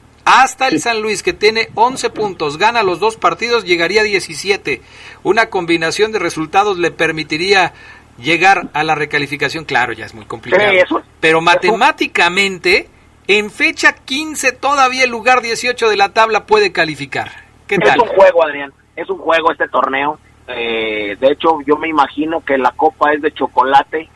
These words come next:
Speaker 2: Es más, para, para más o menos redondear este torneo, la copa pistón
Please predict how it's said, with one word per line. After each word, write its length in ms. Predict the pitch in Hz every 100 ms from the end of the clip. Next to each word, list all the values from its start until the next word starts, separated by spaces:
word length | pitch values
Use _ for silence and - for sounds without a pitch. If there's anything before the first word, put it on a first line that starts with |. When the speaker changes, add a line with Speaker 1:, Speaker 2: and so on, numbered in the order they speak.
| -
Speaker 2:
Es 140 | 165
más, 220 | 165 170 - _ _ _ _
para, 600 | 143 147 151 151 151 151 - _ _
para 240 | 160 165
más 160 | 180 208
o 80 | 196
menos 280 | 214 214 -
redondear 600 | 180 170 165 165 185 190
este 240 | - 190
torneo, 580 | 170 147 156 185 240 - _ _ _ _ _
la 240 | 139 156 -
copa 340 | 233 - -
pistón 600 | - - - 185 254